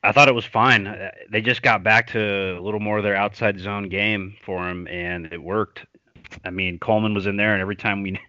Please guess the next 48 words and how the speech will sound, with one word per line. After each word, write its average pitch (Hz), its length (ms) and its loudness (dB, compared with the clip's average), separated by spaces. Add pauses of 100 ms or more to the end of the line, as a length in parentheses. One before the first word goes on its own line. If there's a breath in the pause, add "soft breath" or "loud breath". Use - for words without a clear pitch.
(160 loud breath)
<laughs> - 280 -20
you 98 100 -10
saw 98 160 2
Coleman 104 280 0
get 98 140 0
the 95 60 -2
ball, 101 260 6
you 95 80 2
knew 101 100 0
it 101 40 -2
wasn't 95 180 -6
really 92 160 -4
gonna 87 120 -6
go 87 200 -6
anywhere. 87 400 -4
It's 104 200 -4
just, 139 160 -6
that's 160 200 -2
the 131 80 -4
thing 127 260 -2
with, 95 100 -6 (640 soft breath)
with 92 100 -10
him. 98 180 -6
He's 101 160 -4
not, 107 360 2 (1160)
he's 135 280 0
not 151 180 4
a 139 60 0
primary, 117 640 0 (420)
you 104 140 -12
know, 98 140 -8
first, 101 320 -6
second 98 260 -4
down 87 300 -2
back. 82 380 0
I 90 60 -12
mean, 87 300 -12
Coleman 127 280 -2
to 120 120 -12
me 120 60 2
has 107 100 2
always 101 180 2
been 98 120 -4
more 98 220 -2
of 87 80 -2
a 87 60 -10
pass 90 280 -2
catching 85 600 -8